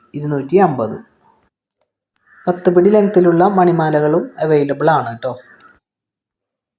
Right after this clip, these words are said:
വളരെ ബ്യൂട്ടിഫുള്ളായ ഗ്രീൻ കളർ ക്രിസ്റ്റൽസ് ബീഡ്സ് വരുന്ന എട്ട് പിടി ലെങ്ത് ചെയിനാണ് നെക്സ്റ്റ് വരുന്നത്. ഇതിൻ്റെ ലിമിറ്റഡ് പീസുകൾ മാത്രമേ അവൈലബിൾ ആയിട്ടുള്ളൂ.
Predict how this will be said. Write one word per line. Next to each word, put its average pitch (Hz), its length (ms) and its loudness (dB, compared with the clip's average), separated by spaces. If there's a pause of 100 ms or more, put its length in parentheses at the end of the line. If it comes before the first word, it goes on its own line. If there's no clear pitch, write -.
(1500)
വളരെ 180 260 4 (120)
ബ്യൂട്ടിഫുള്ളായ 165 680 2 (680)
ഗ്രീൻ 165 220 2 (120)
കളർ 156 220 4 (440)
ക്രിസ്റ്റൽസ് 180 560 -2
ബീഡ്സ് 156 380 -4
വരുന്ന 143 280 -2 (720)
എട്ട് 180 220 0
പിടി 185 180 4
ലെങ്ത് 180 240 2 (100)
ചെയിനാണ് 139 460 0 (120)
നെക്സ്റ്റ് 175 320 -4
വരുന്നത്. 117 360 -6 (840)
ഇതിൻ്റെ 175 280 2 (160)
ലിമിറ്റഡ് 180 400 2
പീസുകൾ 190 340 2 (100)
മാത്രമേ 165 360 -2 (220)
അവൈലബിൾ 151 480 2
ആയിട്ടുള്ളൂ. 139 400 -4